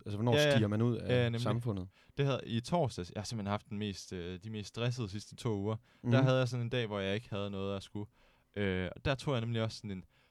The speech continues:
Speaker 2: Malte Malte-dag. Og for mig handler det ikke om at sidde og meditere og lave yoga eller sådan noget, men så kunne jeg lige bruge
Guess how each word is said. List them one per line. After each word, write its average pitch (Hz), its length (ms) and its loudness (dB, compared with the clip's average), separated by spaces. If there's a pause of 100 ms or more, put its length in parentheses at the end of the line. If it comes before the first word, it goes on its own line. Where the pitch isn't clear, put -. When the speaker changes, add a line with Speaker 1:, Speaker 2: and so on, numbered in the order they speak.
(160)
Speaker 2:
Malte 101 380 0
Malte-dag. 98 680 -4 (100)
Og - 120 -8
for 117 100 -4
mig 113 240 2
handler 127 180 0
det 117 100 0
ikke 113 160 2
om 107 140 0
at 95 120 -2
sidde 104 220 2
og 101 80 2
meditere 104 400 0
og 98 60 2
lave 95 120 0
yoga 117 340 0
eller 101 140 -4
sådan 101 100 -12
noget, 95 100 -10
men 104 80 -6
så 131 140 -2
kunne 123 180 0
jeg 113 80 2
lige 123 260 -2 (340)
bruge 110 140 0